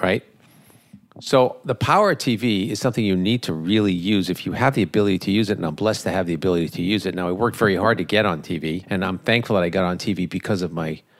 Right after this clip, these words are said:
relationship with food and my knowledge of restaurants and food. That's great. So I'm doing what I'm naturally good at doing. So I think that there's no end. Now social media is, like, really lo-, you know, lost it. And there's TikTok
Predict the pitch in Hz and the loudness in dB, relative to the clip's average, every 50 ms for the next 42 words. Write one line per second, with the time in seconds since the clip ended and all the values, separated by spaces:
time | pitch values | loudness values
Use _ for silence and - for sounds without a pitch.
0 | _ _ _ _ _ _ _ - - 104 98 101 98 107 98 - - - - 92 | _ _ _ _ _ _ _ -6 -2 0 0 0 0 -2 -4 -6 -6 -6 -6 -6
1 | - - - 143 143 113 92 87 85 87 87 87 90 95 95 90 87 - 85 80 | -8 -4 0 0 2 2 2 0 -2 -2 -2 -2 0 0 0 0 -2 -4 -2 0
2 | 110 117 113 - - 85 80 87 - - - - 95 90 - 143 147 117 90 - | 0 0 0 0 -4 -4 -4 -6 -8 -12 -10 -8 -8 -4 2 2 4 4 2 0
3 | - - - - - - - - - _ _ _ - 131 131 - - - 117 117 | -6 -16 -20 -20 -20 -20 -20 -20 -20 _ _ _ 2 2 2 2 0 0 2 2
4 | 90 - - - - _ _ - - - - - 104 90 95 101 92 87 90 - | 2 0 -4 -12 -20 _ _ -20 -18 -6 0 0 2 2 2 0 -2 -2 -4 0
5 | - 143 147 160 165 151 135 151 110 107 98 98 104 110 117 113 - - 110 98 | 2 4 6 6 6 4 4 4 4 4 4 2 2 2 2 2 0 -2 -2 -2
6 | 92 87 107 104 98 85 73 69 - 104 98 87 76 71 71 - _ _ _ _ | 0 0 0 0 0 0 -2 -2 0 0 0 0 0 -4 -8 -14 _ _ _ _
7 | _ _ _ _ _ _ _ _ _ _ - - 120 101 95 98 - 139 139 117 | _ _ _ _ _ _ _ _ _ _ -8 -4 -2 0 0 0 -2 -2 -2 0
8 | - 120 95 - - - - - - - 127 110 95 87 101 120 139 127 107 107 | 0 0 0 0 -4 -10 -20 -14 -6 -2 0 0 0 0 0 2 4 4 4 4
9 | 110 117 95 76 71 76 101 110 113 113 - - - 127 113 - - 104 104 110 | 4 2 0 -2 -4 -4 -2 0 0 0 0 2 2 2 2 2 -2 -2 0 0
10 | 107 98 92 87 87 - 90 85 87 95 87 82 - 87 95 98 92 92 87 82 | 0 0 0 0 0 -2 -2 -4 -2 -2 -4 -2 -2 -2 0 0 2 0 0 -2
11 | 85 85 85 - - - 117 117 107 95 87 82 78 80 82 78 78 - - - | -2 -2 -2 -2 -2 -4 -4 -4 -4 -4 -4 -4 -4 -2 -2 -2 -2 -4 -4 -4
12 | 151 139 - - 104 92 87 - - - - 127 120 - - 110 101 - - - | -4 -4 -4 -4 -6 -6 -6 -6 -8 -6 -6 -6 -4 0 0 0 0 0 -4 -12